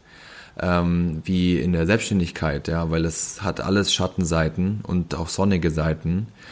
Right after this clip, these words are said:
Und, äh, darum wollte ich da einfach an dieser Stelle noch mitgeben, dass es nicht jeder ist zum Unternehmer geboren. Ja.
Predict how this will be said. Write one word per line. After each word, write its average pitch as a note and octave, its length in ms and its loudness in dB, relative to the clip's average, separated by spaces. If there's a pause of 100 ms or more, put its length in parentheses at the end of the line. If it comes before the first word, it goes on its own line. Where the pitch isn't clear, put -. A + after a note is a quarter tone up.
(360)
Und, E2+ 460 2
äh, D#2+ 160 0 (320)
darum F2 260 2
wollte F2 160 4
ich E2 80 -4
da F2 140 2
einfach F2 140 2
an F2 60 4
dieser D#2+ 120 0
Stelle E2+ 160 -2
noch E2+ 80 0
mitgeben, F2+ 420 0
dass E2 220 -2
es - 260 -2 (380)
nicht F#2 260 0
jeder F#2+ 320 6
ist E2 180 -2
zum F2 160 0
Unternehmer F2 560 2
geboren. D#2+ 600 0 (720)
Ja. D#2 220 -6